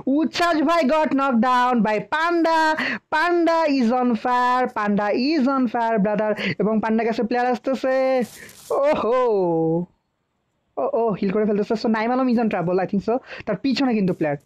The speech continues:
ওহো, Panda তো পুরাই কোপ মুডে আছে এবং সাবিত ভাই পুরাই, পুরাই, পুরাই juice খেলতেছে।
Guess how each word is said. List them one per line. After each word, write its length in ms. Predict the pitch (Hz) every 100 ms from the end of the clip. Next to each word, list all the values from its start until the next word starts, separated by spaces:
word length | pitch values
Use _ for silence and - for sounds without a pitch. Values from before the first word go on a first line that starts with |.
| _ _ - - - - - 494
ওহো, 540 | 320 392 - 208 294
Panda 460 | - - 277 302 311
তো 120 | 311
পুরাই 220 | 262 285
কোপ 300 | - 277 220
মুডে 200 | 277 262
আছে 240 | 247 240
এবং 200 | 262 247
সাবিত 320 | 233 226 233 208
ভাই 220 | 247 247
পুরাই, 320 | 233 233 233 226
পুরাই, 300 | 226 226 208
পুরাই 280 | 214 214
juice 220 | 180 196 -
খেলতেছে। 340 | 185 175